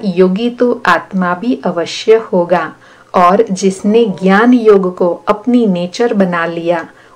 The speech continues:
उसके कर्म natural, युक्ति युक्त व श्रेष्ठ होंगे। स्वभाव संस्कार धारणा स्वरूप होंगे।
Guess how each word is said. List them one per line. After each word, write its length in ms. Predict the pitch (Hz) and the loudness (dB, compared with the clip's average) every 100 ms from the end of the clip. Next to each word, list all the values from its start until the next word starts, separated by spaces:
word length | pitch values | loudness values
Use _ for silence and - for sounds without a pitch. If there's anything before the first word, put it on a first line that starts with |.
| - | 0
उसके 380 | 254 254 - 240 | 0 2 2 2
कर्म 480 | - 180 180 214 247 | 4 2 2 0 0
natural, 720 | 190 180 196 - - 190 165 180 190 | 0 2 0 -2 -2 0 0 -4 0
युक्ति 560 | 202 202 - 202 185 | 0 0 -4 -2 2
युक्त 400 | 202 - 175 165 185 | 2 0 -10 -8 -4
व 220 | 180 208 | -2 -2
श्रेष्ठ 520 | - 190 151 - - | -4 -4 -4 -4 -6
होंगे। 540 | 185 185 170 170 156 - _ _ _ - | -4 -2 -4 -6 -8 -10 _ _ _ -14
स्वभाव 560 | - 180 - 185 180 | 0 0 2 0 0
संस्कार 720 | 185 190 180 - 190 190 214 226 | 2 0 0 -4 -2 0 -2 -4
धारणा 460 | 202 175 175 196 | -2 0 0 0
स्वरूप 460 | 262 - 214 262 262 190 | -2 0 2 2 -2 -2
होंगे। 440 | 185 170 170 160 | -2 -2 -6 -6